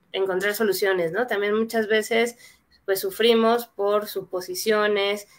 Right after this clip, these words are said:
o que asumimos ciertas cosas cuando en realidad no es. Si tenemos dudas, preguntar, ¿no? Porque luego también nuestra mente corre al mil por hora y esos pensamientos rumiantes también ahí nos,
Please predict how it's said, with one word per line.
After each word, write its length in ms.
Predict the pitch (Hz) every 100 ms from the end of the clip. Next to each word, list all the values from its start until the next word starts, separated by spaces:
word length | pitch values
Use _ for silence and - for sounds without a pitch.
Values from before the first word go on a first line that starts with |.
| _
o 180 | - -
que 100 | -
asumimos 920 | 190 196 196 208 226 214 208 208 - -
ciertas 460 | - 196 190 185
cosas 400 | - 190 185 190 -
cuando 220 | 180 175
en 80 | 170
realidad 460 | 170 170 175 180
no 180 | 185 180
es. 340 | 190 190 185 - _ _
Si 120 | -
tenemos 440 | - 269 277 269 202
dudas, 260 | 202 202
preguntar, 560 | 202 180 170 170 175 170 - -
¿no? 180 | - 294 - _ _
Porque 240 | - 175 185
luego 240 | 185 196
también 340 | 196 185 190 190
nuestra 280 | 180 180
mente 500 | 180 214 226 269 269 - _ _ -
corre 500 | 220 220 233 233 -
al 160 | 190 190
mil 200 | 202 208
por 240 | 202 196
hora 460 | 208 226 247 285 - _ _ -
y 100 | 202
esos 200 | 214 220
pensamientos 680 | 196 190 190 196 202 226
rumiantes 640 | 190 185 190 208 226 269 262
también 380 | 185 180 196 214
ahí 240 | 190 202
nos, 460 | 208 196 190 -